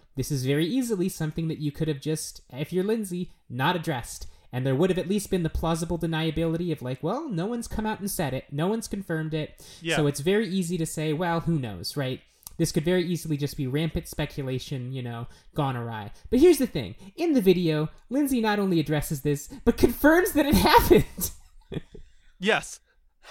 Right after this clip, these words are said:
Speaker 2: She, she confirms
Speaker 1: that she was
Speaker 2: <laughs> She
Speaker 1: biphobic to
Speaker 2: confirms
Speaker 1: Mara Wilson.
Speaker 2: It's so good. It's so awesome.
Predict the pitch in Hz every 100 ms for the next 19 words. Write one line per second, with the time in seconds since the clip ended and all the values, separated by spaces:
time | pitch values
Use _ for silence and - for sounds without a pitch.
0 | 440 440 415 370 226 311 254 - - 226
1 | 247 - 226 196 233 214 143 120 - -
2 | _ - - - _ - - - 339 330
3 | 381 - 285 453 - 349 494 466 403 -
4 | 370 320 453 359 403 403 392 - - -
5 | 415 - _ _ - _ _ _ _ _
6 | _ _ _ _ 554 587 - - 571 605
7 | 587 539 523 508 285 269 _ - 403 392
8 | - 466 415 403 392 466 - 311 220 151